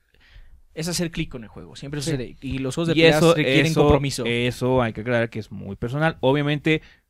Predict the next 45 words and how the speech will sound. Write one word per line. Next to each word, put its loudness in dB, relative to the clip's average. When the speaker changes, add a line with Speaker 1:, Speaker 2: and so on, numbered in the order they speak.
Speaker 3:
si -4
alguien 4
está 0
muy 4
emocionado 0
con -10
Killer -2
Instinct, -4
qué 6
bueno. 2
De 6
hecho, 2
qué 0
padre, 4
porque 2
ya 4
muchos 4
estaban 0
esperando 0
este 0
juego 0
desde -4
hace -4
un -2
chingo 2
de 4
tiempo. 2
Speaker 2:
Sí. -10
Speaker 1:
La -2
frase 2
Speaker 3:
Y 2
Speaker 1:
"ya 2
era 4
hora" 4
se -6
queda -8
corta. -12
Speaker 3:
Sí, -10
Speaker 2:
Sí. 6
Speaker 3:
ya 6
era 8
hora, 6
sí, 0
qué 0
bueno. 0